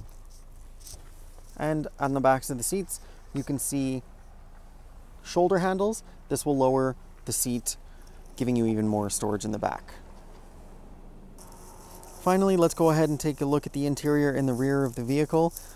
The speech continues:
You have the same jet black finish as you do in the front, storage compartment on the bottom and in the middle of the door panel. Magazine holder on the back of the passenger seat. You have the same black cloth seats with white stitching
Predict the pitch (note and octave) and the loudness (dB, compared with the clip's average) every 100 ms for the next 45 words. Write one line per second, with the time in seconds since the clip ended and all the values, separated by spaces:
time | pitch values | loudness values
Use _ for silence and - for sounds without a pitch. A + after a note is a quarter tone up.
0 | - C3+ B2 B2 D3 C#3+ C3+ C#3 C3+ C3+ | -2 0 2 2 2 2 2 2 4 2
1 | - C#3 C3+ C3+ A#2+ A#2+ B2 A#2 A2 D#3 | 2 -2 -2 -2 -4 -2 -2 -2 -2 0
2 | F3 F#3 - - B2 B2+ - A#2 B2+ B2 | 0 0 -8 -4 -2 -2 -2 -2 0 2
3 | A#2 A#2 B2 B2+ B2+ B2 A#2 A#2 A2+ A#2 | 0 2 2 2 0 -2 0 -2 0 0
4 | B2 A#2+ A#2 A2 - - A#2 A2 G#2+ A2 | 0 0 -2 -4 -10 -12 -8 -8 -2 -2
5 | A2 C3 E3+ G3+ - - - - - - | 0 0 0 -2 -6 -20 -20 -20 -20 -20
6 | - - - - - C#3+ D#3 D#3 F3 F3+ | -20 -20 -20 -20 0 2 4 2 2 4
7 | F3 F#3 C#3+ B2 C3+ C#3+ - C3+ B2 B2 | 4 4 2 2 2 0 0 0 0 -4
8 | A#2 C#3+ D3 - C#3+ B2+ B2 - F3 A3 | -4 -4 -4 -4 -4 -4 -4 -2 -2 -2
9 | - - - - - - - - C3+ B2 | -6 -16 -20 -20 -20 -20 -14 -2 0 0
10 | - D#3+ D#3+ D3+ D3+ D#3+ D#3+ - - - | 0 2 2 4 4 4 2 -6 -8 0
11 | D3+ D3 - D#3 E3 E3 - B2 - C3 | 2 2 -2 -2 -4 -4 -6 -6 -2 0
12 | C3+ - D3 C#3 D3 D3 | 0 0 0 0 0 -2